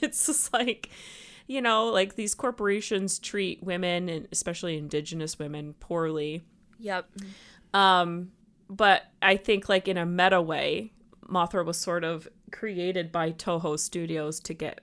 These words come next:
Speaker 1: women interested in buying Mothra merchandise.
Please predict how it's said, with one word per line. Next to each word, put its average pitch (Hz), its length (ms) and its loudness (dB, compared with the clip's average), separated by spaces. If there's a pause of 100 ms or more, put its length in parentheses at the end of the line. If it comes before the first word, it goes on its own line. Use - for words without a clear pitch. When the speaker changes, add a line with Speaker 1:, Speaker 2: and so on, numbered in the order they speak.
Speaker 1:
women 165 380 -4
interested 160 760 -6
in 156 300 -8
buying 156 460 -4
Mothra 147 420 -8
merchandise. - 880 -8